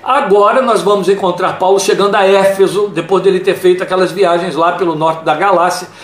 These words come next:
e este trecho que separamos para nossas observações, dadas as muitas ocorrências, como eu já avisei,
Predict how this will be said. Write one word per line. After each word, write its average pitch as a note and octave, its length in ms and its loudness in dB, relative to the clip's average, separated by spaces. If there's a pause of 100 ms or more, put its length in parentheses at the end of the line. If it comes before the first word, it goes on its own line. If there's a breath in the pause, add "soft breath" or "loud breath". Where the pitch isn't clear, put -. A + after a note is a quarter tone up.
(180 loud breath)
e F#3+ 80 -2
este A#3+ 280 -2
trecho A3+ 480 -2
que F3 100 -6
separamos F3 560 -2
para D#3 440 -2
nossas F#3+ 360 -2
observações, F3 880 -2 (640 loud breath)
dadas G#3 760 0
as D#3+ 140 -2
muitas E3 300 -4
ocorrências, D#3+ 560 -4
como D3 180 -8
eu C#3+ 80 -2
já C#3+ 120 0
avisei, C#3+ 600 0